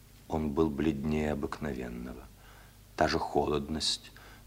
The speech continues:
то же непроницаемое бесстрастие на лице.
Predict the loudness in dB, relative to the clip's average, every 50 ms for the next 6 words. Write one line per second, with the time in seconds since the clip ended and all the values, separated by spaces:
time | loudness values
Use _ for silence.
0 | -2 2 2 4 4 4 2 2 2 0 0 0 0 0 -2 0 0 2 2 2
1 | 2 2 0 0 0 2 2 2 0 0 0 -2 -2 -2 -2 -4 -6 -6 -6 -6
2 | -6 -6 -8 -8 -8 -8 -6 -6 -4 -6 -6